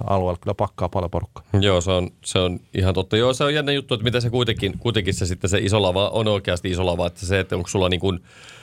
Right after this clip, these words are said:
Speaker 2: kymmenen metriä molemmilla puolilla sivuilla tilaa vai onko siinä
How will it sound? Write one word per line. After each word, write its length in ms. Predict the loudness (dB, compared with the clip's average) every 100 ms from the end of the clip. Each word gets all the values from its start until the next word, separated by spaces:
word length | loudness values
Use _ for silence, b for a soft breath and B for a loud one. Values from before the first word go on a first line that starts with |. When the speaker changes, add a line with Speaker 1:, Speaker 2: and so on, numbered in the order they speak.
| B
Speaker 2:
kymmenen 320 | 2 4 4
metriä 420 | 2 2 2 2
molemmilla 460 | 4 2 2 2 -2
puolilla 500 | 0 0 0 0 -2
sivuilla 400 | 0 0 2 0
tilaa 400 | 0 0 2 2
vai 140 | 2
onko 180 | 0 -2
siinä 240 | -2 -2